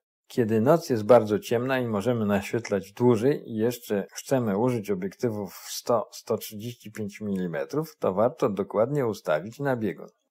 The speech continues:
Na widocznej teraz mapce mamy widok okolic bieguna północnego. Nasza latarnia morska, czyli gwiazda polarna, jest świetnym punktem wyjścia do odszukania bieguna północnego.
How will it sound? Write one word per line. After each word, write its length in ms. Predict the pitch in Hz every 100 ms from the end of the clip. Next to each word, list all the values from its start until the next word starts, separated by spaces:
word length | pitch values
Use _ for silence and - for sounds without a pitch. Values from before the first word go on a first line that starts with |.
| _ -
Na 180 | 110
widocznej 600 | 101 101 147 170 - 104
teraz 320 | 101 107 92 80
mapce 440 | 95 98 - 151
mamy 300 | 120 101 95
widok 340 | 101 117 107
okolic 440 | 95 90 160 143 107
bieguna 460 | 107 101 120 117
północnego. 760 | 101 120 113 101 - 87 69 62 - _ - 107
Nasza 360 | 127 127 117
latarnia 540 | 98 90 143 139 123 101
morska, 460 | 104 90 - 78
czyli 280 | - 110 90
gwiazda 400 | 90 117 110 101
polarna, 560 | 92 90 87 104 123 104
jest 220 | 104 101
świetnym 800 | - - - - 165 117 123 110
punktem 480 | 113 120 104 101 92
wyjścia 420 | 123 120 - 110
do 220 | 98 101
odszukania 760 | - 127 - 110 110 113 104 98
bieguna 440 | 104 98 113 98
północnego. 720 | - 110 104 95 - 82 65